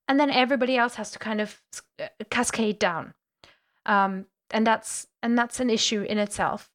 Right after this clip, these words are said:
But again, even the fact that a language teacher in a traditional system doesn't have security, it's, again, this sort of sense that it's, it's, it's,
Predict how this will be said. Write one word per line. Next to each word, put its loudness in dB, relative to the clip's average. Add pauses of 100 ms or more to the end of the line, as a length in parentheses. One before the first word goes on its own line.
But 0
again, 0
even 0
the 0
fact -2
that -6
a -4
language -2
teacher -6
in -6
a -8
traditional -4
system -10
doesn't -2
have -2
security, 0 (800)
it's, -2
again, 2
this -2
sort -2
of -8
sense -4
that -2 (1300)
it's, -8
it's, -6
it's, -4